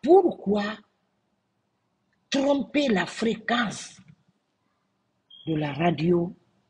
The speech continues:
Film F M yesterday et hier? Parce que ils ont invité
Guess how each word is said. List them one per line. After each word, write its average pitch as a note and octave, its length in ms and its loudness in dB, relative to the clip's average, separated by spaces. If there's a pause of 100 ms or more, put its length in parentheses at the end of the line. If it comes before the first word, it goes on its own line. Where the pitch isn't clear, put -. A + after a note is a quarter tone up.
(1600)
Film F3 420 2
F D3 220 -4
M C3 180 -4
yesterday - 560 -8 (300)
et C3 340 -2
hier? C#3+ 360 4 (1120)
Parce F#3 280 2
que G3+ 300 6 (380)
ils F3+ 200 8
ont F#3+ 140 10
invité G#3 640 4